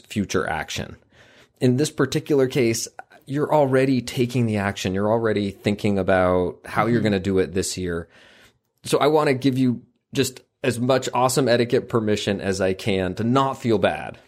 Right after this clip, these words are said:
Speaker 1: <laughs> or
Speaker 2: Yeah.
Speaker 1: not feel guilty about last year not having been able to get a note to everybody in the class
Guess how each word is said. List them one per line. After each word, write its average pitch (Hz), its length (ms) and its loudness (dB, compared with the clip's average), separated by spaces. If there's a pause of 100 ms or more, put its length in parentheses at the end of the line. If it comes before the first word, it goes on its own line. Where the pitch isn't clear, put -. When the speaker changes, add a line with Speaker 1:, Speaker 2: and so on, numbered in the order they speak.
(140)
Speaker 1:
<laughs> - 240 -10
or 120 160 2
Speaker 2:
Yeah. 101 80 0
Speaker 1:
not 110 300 0
feel 120 160 4
guilty 95 580 0
about 95 560 2 (1000)
last 170 360 -2
year 160 140 2
not 185 320 -2
having 117 240 2
been 107 140 2
able 101 180 0
to 107 80 2
get 101 140 4
a 104 40 2
note 101 240 2
to - 220 -2
everybody 107 560 2
in 101 140 0
the 113 80 0
class 139 640 -2